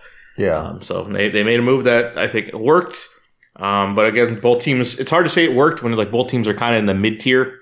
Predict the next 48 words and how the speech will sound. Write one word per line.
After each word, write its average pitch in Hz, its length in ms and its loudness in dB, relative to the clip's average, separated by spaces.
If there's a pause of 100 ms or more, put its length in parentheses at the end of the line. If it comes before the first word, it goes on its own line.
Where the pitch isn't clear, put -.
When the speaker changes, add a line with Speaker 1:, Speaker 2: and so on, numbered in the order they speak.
Speaker 1:
Yeah. 95 400 2 (100)
Speaker 2:
Um, 95 380 0
I 92 80 -2
think 98 220 -4 (260)
either 143 240 2
team 123 240 0
needs 113 200 0
to 120 80 0
make 110 220 0
a 104 60 0
bigger 110 280 0
move 104 280 0
to 101 80 -4
really 101 260 0
be 101 160 0
a 95 80 -2
competitor, 101 480 -4
but, 95 240 -8 (380)
um, 92 260 -10
it's, 123 140 -2
I 135 80 2
guess 135 160 0
it's 113 100 -6
nice 113 160 0
for 120 80 -2
those 101 140 0
fan 110 200 0
bases 95 340 -2
to 95 100 -2
have 92 260 -4
good 131 220 0
teams 98 280 -4
after 95 240 -4
kind 92 300 -2
of 92 60 -4
a, 92 120 -4 (380)
a 98 60 -2
rough 98 180 0
stretch, 98 400 -4
especially 98 360 -6
the 87 80 -10
Kings 98 420 -2
had 90 140 -6
that 90 200 -4
long, 98 540 -2
long 90 260 -6
playoff 92 300 -4
streak, 90 420 -10